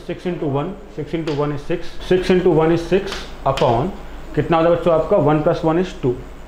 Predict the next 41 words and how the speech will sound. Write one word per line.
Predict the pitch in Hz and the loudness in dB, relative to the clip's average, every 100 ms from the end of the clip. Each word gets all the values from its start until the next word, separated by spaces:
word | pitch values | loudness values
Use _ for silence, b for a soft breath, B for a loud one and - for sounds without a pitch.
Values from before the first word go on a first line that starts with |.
| - | -8
ठीक | - | -8
है, | - | -4
तो | - - - - | -6 -6 -8 -2
और | 131 127 | -2 2
plus | 165 165 | 0 2
कितना | 180 165 | 0 2
है | 165 | 2
बच्चों | 165 160 | 2 0
आपका? | - 208 | 0 -4
वन | 165 131 143 | 0 0 0
आएगा, | 113 - - | -2 -6 -10
ठीक | 135 | -10
है, | 196 B B B - | -10 B B B -4
कि | |
विस्तार | 143 156 - 156 | -2 0 2 2
में | 170 | 2
x | 160 | 0
पावर | 175 160 | 0 2
ज़ीरो | 160 | 0
का | 160 | 0
गुणांक | 160 156 156 | 0 0 -2
चाहिए, | 156 | -6
तो | 160 | -2
ये | 175 | -2
term | 170 180 185 | 0 0 2
आएगा | 135 123 | 2 2
बेटा, | 117 123 | -2 -4
कौन | 147 | -4
सा | 147 156 | 0 0
आएगा? | 175 | 0
ये | 190 147 | 0 0
आपका | 151 160 - | 0 -4 -4
term | 170 | -2
निकल | 165 170 | -2 -2
करके | 160 151 | -4 -2
आएगा, | 139 139 - B B B - | -2 -2 -6 B B B 0
किस | 233 233 | 0 2
term | - 160 | 2 2
में | 165 185 | 2 0
आपका | 147 143 - 196 196 | -2 -2 -2 -4 -2
x | 156 | -4